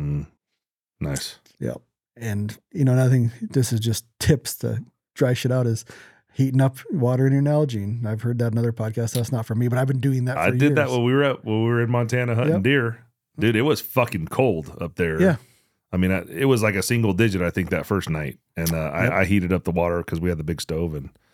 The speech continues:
Speaker 1: that
Speaker 2: Mm-hmm.
Speaker 1: helps a lot.
Speaker 2: I've done it for
Speaker 1: A lot more than you think.
Speaker 2: I didn't say it first. I didn't come up with it, but I've been doing it for years, and it's
Speaker 1: Yeah.
Speaker 2: a game changer.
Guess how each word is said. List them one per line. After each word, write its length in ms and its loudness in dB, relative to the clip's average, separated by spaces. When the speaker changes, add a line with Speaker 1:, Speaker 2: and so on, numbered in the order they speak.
Speaker 1:
that 60 -4
Speaker 2:
Mm-hmm. 180 4
Speaker 1:
helps 220 4
a 60 -2
lot. 300 -2
Speaker 2:
I've 180 -4
done 180 0
it 100 -12
for 100 -12
Speaker 1:
A 60 -4
lot 160 4
more 120 4
than 60 2
you 80 0
think. 320 -4
Speaker 2:
I 160 2
didn't 280 0
say 160 4
it 80 0
first. 200 2
I 80 4
didn't 140 2
come 180 2
up 100 2
with 140 -2
it, 100 -6
but 80 0
I've 100 0
been 180 -2
doing 280 2
it 140 -10
for 120 -8
years, 320 -6
and 100 0
it's 140 2
Speaker 1:
Yeah. 120 -6
Speaker 2:
a 60 -20
game 320 -2
changer. 560 -8